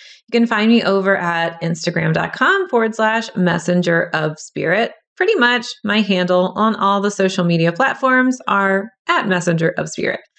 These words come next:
Also, if you haven't reviewed the podcast, I would love for you to, because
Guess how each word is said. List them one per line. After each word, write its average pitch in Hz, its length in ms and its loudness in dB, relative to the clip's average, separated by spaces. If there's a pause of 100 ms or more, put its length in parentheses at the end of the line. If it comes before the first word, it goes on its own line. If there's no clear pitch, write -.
(400)
Also, 262 260 0
if 254 100 -2
you 247 100 2
haven't 226 340 0
reviewed 208 340 2
the 180 80 -2
podcast, 262 640 -2 (100)
I 240 80 0
would 226 240 4
love 226 560 2
for 214 140 -2
you 170 340 2
to, 196 540 2
because 294 840 0